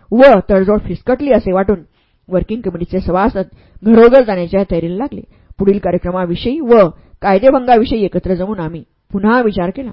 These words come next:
कारण तडजोड फिसकटल्याचे जाहीर झाल्यावर पुन्हा भेटणे शक्य होणार नाही हे उघडच दिसत होते.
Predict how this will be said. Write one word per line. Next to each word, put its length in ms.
कारण 320
तडजोड 300
फिसकटल्याचे 640
जाहीर 280
झाल्यावर 420
पुन्हा 340
भेटणे 300
शक्य 260
होणार 280
नाही 220
हे 80
उघडच 360
दिसत 180
होते. 180